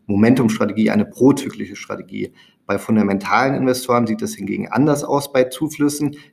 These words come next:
Die reagieren da eher antizyklisch. Ist der Markt teuer bewertet, wird eher Mehrkasse gehalten oder in Titel investiert, die noch relativ günstig erscheinen.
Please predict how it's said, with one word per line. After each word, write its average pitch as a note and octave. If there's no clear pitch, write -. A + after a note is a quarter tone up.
Die A2+
reagieren A2+
da A2+
eher A2
antizyklisch. -
Ist -
der G2
Markt F#2+
teuer G2+
bewertet, B2+
wird -
eher F#2
Mehrkasse B2+
gehalten A#2
oder G#2+
in G2
Titel A2+
investiert, A2
die G#2+
noch G2+
relativ B2
günstig D#3
erscheinen. B2+